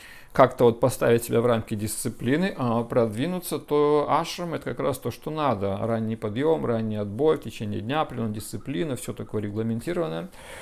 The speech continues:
Если человек думает, что ашрам это вот место, где он там может, э, поспать и отдохнуть,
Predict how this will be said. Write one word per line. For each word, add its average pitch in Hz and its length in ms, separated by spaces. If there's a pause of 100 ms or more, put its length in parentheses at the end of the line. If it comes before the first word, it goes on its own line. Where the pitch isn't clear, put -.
(200)
Если 151 260
человек 170 360
думает, 165 420
что - 200
ашрам 156 520
это 135 180
вот 131 180
место, 135 300
где 117 220
он 127 100
там 123 200
может, 113 360
э, 110 420
поспать 123 400
и 131 40
отдохнуть, 135 640